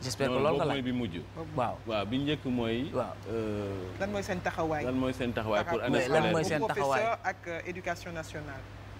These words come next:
Speaker 3: Vous êtes effet tampon, effet tampon ngeen am entre ñoom wala c'est quoi votre
Speaker 1: C'est-à-dire,
Speaker 3: travail ?
Speaker 1: bon, xam nga ñun bi ñu amee xalaat bi,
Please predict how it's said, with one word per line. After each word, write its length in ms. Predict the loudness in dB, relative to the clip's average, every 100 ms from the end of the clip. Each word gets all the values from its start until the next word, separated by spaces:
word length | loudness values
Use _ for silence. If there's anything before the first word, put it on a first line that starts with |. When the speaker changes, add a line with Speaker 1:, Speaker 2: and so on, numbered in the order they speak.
| -14 -14 -14 -10
Speaker 3:
Vous 180 | -6 -2
êtes 100 | -2 -2 -4
effet 200 | -2 -2
tampon, 420 | 0 -2 2 -2 -2 -8 -6 -6 -6 -2
effet 160 | -2
tampon 380 | 0 -2 0 -2
ngeen 180 | -2 -2
am 120 | -2 -2
entre 240 | -4 -2 -4
ñoom 340 | -2 -2 0
wala 320 | 0 0 0 -4 -8
c'est 160 | -8
quoi 160 | -2 0
votre 60 |
Speaker 1:
C'est-à-dire, 340 | 0 2 0 2
Speaker 3:
travail ? 100 | 0
Speaker 1:
bon, 280 | 2 0 0 -4
xam 120 | -2
nga 100 | 0
ñun 180 | 2 2
bi 80 | 2
ñu 60 | 0
amee 180 | 0 0
xalaat 240 | 0 -2
bi, 140 | -4